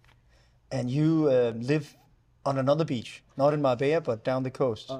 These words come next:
Speaker 2: yes.
Speaker 1: Newport, right?
Speaker 2: Newport Beach, yeah.
Speaker 1: Which is also wealth on the beach.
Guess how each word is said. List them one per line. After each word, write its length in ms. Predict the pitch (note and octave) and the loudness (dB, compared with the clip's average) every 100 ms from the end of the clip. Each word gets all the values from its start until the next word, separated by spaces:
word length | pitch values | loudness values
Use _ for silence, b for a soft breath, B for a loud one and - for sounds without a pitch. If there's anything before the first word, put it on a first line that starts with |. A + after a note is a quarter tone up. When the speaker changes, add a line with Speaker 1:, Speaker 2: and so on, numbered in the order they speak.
| B2+ | -2
Speaker 2:
yes. 280 | A2 A2 A#2+ | 2 4 4
Speaker 1:
Newport, 400 | D#3 - A2+ B2 | 2 2 0 0
right? 80 | C3 | -2
Speaker 2:
Newport 400 | C#3+ - A2 F#2 | 0 2 2 0
Beach, 300 | F#2 - A2 | -10 -12 -14
yeah. 60 | F#2+ | -2
Speaker 1:
Which 240 | C#3+ C#3+ | -2 0
is 180 | D3+ C#3 | -2 0
also 460 | D#3 C#3+ B2 C3 B2+ | 0 0 -2 -4 -2
wealth 380 | B2 A#2 A#2 | 0 -2 -2
on 100 | A2 | -8
the 80 | G#2+ | -8
beach. 380 | A2 F#2 - | -8 -10 -14